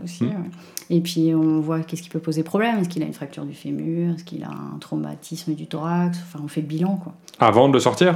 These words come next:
Speaker 2: ou
Speaker 1: Oui,
Speaker 2: ap-, ouais.
Speaker 1: souvent le bilan. Oui, à-, avant. Je,
Speaker 2: Ouais.
Speaker 1: j'ai, j'ai bugué. <laughs>
Speaker 2: Ah,
Speaker 1: Avant.
Speaker 2: c'est, c'est avant, toi, tu t'assures que, que les pompiers peuvent le sortir, euh, et qu'il y a pas de... enfin,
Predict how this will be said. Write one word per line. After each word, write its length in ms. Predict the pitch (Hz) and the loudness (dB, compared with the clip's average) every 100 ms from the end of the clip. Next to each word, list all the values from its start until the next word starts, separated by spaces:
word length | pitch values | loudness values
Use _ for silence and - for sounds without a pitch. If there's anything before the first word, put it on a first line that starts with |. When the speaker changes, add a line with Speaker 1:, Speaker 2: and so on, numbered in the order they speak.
| 175 | 2
Speaker 2:
ou 220 | 117 110 | 4 6
Speaker 1:
Oui, 60 | 107 | 6
Speaker 2:
ap-, 320 | 90 - - | 4 0 2
ouais. 100 | 123 | 2
Speaker 1:
souvent 200 | 175 190 | 4 2
le 60 | 185 | 2
bilan. 220 | 170 165 - - - | 2 0 -6 -16 -6
Oui, 100 | 175 170 | -6 -2
à-, 280 | 175 170 - - _ | -2 -2 -4 -12 _
avant. 240 | 180 175 170 - - _ - | -4 -2 -2 -4 -16 _ -20
Je, 120 | - 151 143 _ _ - | -16 -16 -16 _ _ 2
Speaker 2:
Ouais. 80 | 131 170 | 2 2
Speaker 1:
j'ai, 60 | |
j'ai 100 | 165 | 0
bugué. 240 | 170 170 165 - - | 2 2 2 -2 0
<laughs> 160 | - - 180 175 175 - - | 4 8 10 10 8 4 6
Speaker 2:
Ah, 80 | - | 8
Speaker 1:
Avant. 100 | 123 | 8
Speaker 2:
c'est, 220 | - - | 6 4
c'est 140 | - 131 | 4 8
avant, 580 | 135 127 135 156 165 120 | 8 8 8 8 6 6
toi, 160 | 143 | 6
tu 200 | 139 127 | 6 6
t'assures 460 | 135 139 151 151 - | 6 6 8 6 6
que, 400 | 131 127 117 107 104 - - - - - - | 6 8 8 6 2 -10 -20 -20 -20 -20 0
que 420 | 117 117 113 113 | 6 8 8 8
les 140 | 117 110 | 8 6
pompiers 380 | 117 107 131 | 4 6 6
peuvent 460 | 117 117 110 107 107 | 8 8 8 8 8
le 100 | 107 | 8
sortir, 560 | - 110 - 120 123 107 | 4 2 6 6 8 8
euh, 260 | 101 101 | 8 6
et 40 | 98 | 4
qu'il 400 | - 110 107 - | -2 -8 -4 0
y 20 | |
a 40 | 113 | 4
pas 120 | 110 | 4
de... 60 | 104 - | 0 2
enfin, 300 | 104 92 | 4 4